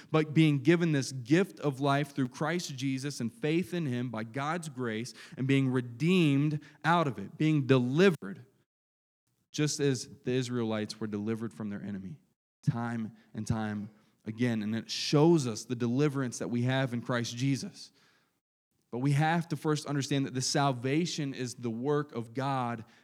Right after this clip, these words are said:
in your life. This is God's doing. The psalmist recognizes God's hand at work in their victory, just as we, church, should recognize God's hand in our victory. That we don't overcome things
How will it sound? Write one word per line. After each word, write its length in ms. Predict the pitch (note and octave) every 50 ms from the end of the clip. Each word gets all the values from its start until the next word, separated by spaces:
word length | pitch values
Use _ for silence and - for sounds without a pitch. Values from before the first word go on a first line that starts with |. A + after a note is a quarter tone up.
| - -
in 140 | A#2 A#2+ A#2
your 120 | A2 G#2
life. 480 | G2+ G#2+ A#2 C3 B2 G2 F2 - - - - _ _ _ _ _ _ _ _ _ _ _ _ _ _ _ _ _ _ _ _ _ _
This 160 | - A#2+ - C3
is 100 | B2 A#2
God's 380 | A#2 C3 C3+ D3+ D3+ C#3 A#2+
doing. 320 | A#2 A#2 A2 G2+ G2+ G2+ G2+
The 80 | G#2
psalmist 460 | - - D#3 D#3 E3+ F3 D#3+ - -
recognizes 680 | D3 D3+ D#3 D#3 D#3+ C#3+ C3+ B2+ B2+ B2 A#2+ B2+ B2 A#2 - - - - - -
God's 340 | C#3 C3+ D#3+ F#3 F#3 D#3 -
hand 440 | C#3+ C#3+ C#3+ C#3 C#3 C#3 C#3+ C#3 A2
at 180 | A2+ A2 -
work 380 | A2+ B2 C#3 C#3+ D3 C#3 C#3+ A2
in 120 | A2+ A#2
their 160 | A#2+ C3 C#3+
victory, 540 | C3+ B2 C3 A#2 A#2+ - A2+ G#2 G2 F#2 F#2 - _ _ _ _ _ -
just 300 | D3+ D#3+ D3+ - - C3
as 180 | B2+ A#2+ G#2+
we, 260 | A2 C3+ D#3+ E3+ D#3+
church, 360 | D3 - - C3 B2 A#2+ - -
should 240 | - B2+ A2+ A2
recognize 560 | B2+ C3 C#3 - C#3+ B2 B2 A#2 A#2 A2+ G#2+ -
God's 340 | B2 B2 C3+ C#3 C3+ B2
hand 360 | - B2 A#2 A2+ A2 G#2+ G#2+ - - - - - - _
in 80 | A2 A2+
our 100 | A2 A2+
victory. 480 | G2+ G#2 G2 F#2+ - - F#2+ F2+ A2+ - _ _ _ _ _ _ _ _ _ _ _ _ _ _ - _ _ C#3+
That 160 | C#3+ C3+ B2
we 180 | B2+ D#3 F3+ F#3
don't 220 | F#3+ F3+ D#3+ - - - - - - _
overcome 680 | C#3+ D#3 E3+ F3+ E3 F3 D3+ - - D3+ D#3 D#3+ D#3+ C#3
things 720 | - C3 B2 A2+ A2 A2+ B2 C3 C#3 C#3 - - - -